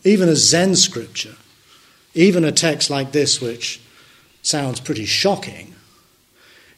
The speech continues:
it's actually already been neutralized.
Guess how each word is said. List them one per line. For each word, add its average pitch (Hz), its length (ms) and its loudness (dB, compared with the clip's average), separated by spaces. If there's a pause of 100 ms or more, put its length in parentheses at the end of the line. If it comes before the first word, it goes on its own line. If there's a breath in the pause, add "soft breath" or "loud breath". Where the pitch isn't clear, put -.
it's 180 200 2
actually 156 840 0
already 160 520 2
been 143 500 -4
neutralized. 147 1300 -4